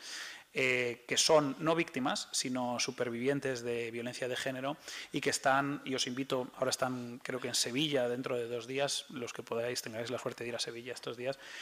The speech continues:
eh, porque hacen un teatro muy comprometido, eh, que cuentan sus propias historias personales. Es muy duro, pero al mismo tiempo es muy interesante cómo lo cuentan, incluso con una, con una pizca de humor.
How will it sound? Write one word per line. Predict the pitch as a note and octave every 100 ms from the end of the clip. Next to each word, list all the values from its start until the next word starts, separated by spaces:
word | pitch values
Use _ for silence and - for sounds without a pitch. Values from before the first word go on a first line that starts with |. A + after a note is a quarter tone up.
| - - -
eh, | C#3 C3
porque | C#3+ C3+ - C#3 C3+ -
hacen | D3 D#3+ D3
un | D3
teatro | C#3+ C#3 C#3+ C3
muy | D#3
comprometido, | D#3 D3 C#3 B2 D3+ D3 D#3+ - -
eh, | - B2+ B2 A#2+ A2+
que | C3
cuentan | C3+ C#3 B2
sus | C#3 -
propias | - C3+ C3+ C3+
historias | B2+ B2 A#2+
personales. | C3 - B2+ C#3 C3+ -
Es | C#3+
muy | D#3
duro, | D3 D#3+ D3+
pero | -
al | A#2
mismo | B2 C3
tiempo | C3+ C3+ C3+ C3
es | C3+
muy | C#3+
interesante | C#3 B2+ A#2+ B2+ C3
cómo | B2+ B2
lo | A#2+
cuentan, | B2+ C#3
incluso | A#2+ B2 -
con | B2+ B2
una, | B2 B2 A2+ -
con | A#2+
una | B2 B2+
pizca | C3+ -
de | A#2
humor. | A2 A#2